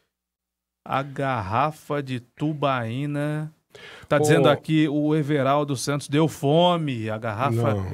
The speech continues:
Speaker 1: geladinha."
Speaker 2: Aquela,
Speaker 1: Que delícia.
Speaker 2: aquelas duas coxinhas ali, vou falar, é uma maldade que, essa, que essas meninas estão fazendo com a gente.
Speaker 1: E a Tauana também. Tauana Cristina, "Deu fome sim, Caio." Que delícia, minha gente, que delícia.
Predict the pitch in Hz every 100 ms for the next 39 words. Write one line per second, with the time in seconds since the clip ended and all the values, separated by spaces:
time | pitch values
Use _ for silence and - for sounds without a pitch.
0 | - _ - 107 180 170 113 101 117 113
1 | - 156 143 104 110 - 151 147 123 160
2 | 143 139 113 139 131 117 127 160 143 139
3 | 214 226 151 120 101 98 117 117 107 110
4 | 107 117 123 120 123 113 120 120 113 120
5 | 110 113 113 113 113 104 104 101 - -
6 | 127 123 147 127 127 170 170 185 139 120
7 | 123 135 180 175 160 - 143 127 135 -
8 | 151 190 196 - 202 233 226 185 156 127
9 | 117 - 190 202 151 156 175 - - 123
10 | 120 117 117 113 - - 139 117 117 -
11 | -